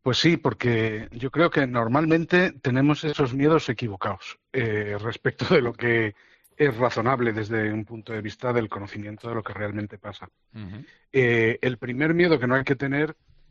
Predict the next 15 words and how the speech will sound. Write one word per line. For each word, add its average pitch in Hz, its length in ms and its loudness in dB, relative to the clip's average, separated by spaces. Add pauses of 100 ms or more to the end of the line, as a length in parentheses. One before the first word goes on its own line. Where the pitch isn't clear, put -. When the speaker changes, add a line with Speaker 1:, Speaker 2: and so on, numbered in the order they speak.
(220)
Speaker 1:
es, 147 920 4
digamos, 131 500 0
a 135 80 2
esa 131 760 2
visión 117 460 0
supersticiosa 139 840 -2 (360)
de 131 160 2
que 143 100 0
el 123 100 2
microondas 131 680 2
cocina 135 400 0
mal, 110 320 0 (400)
que, 113 420 -6
que, 110 600 -6 (360)
eh, 120 200 -10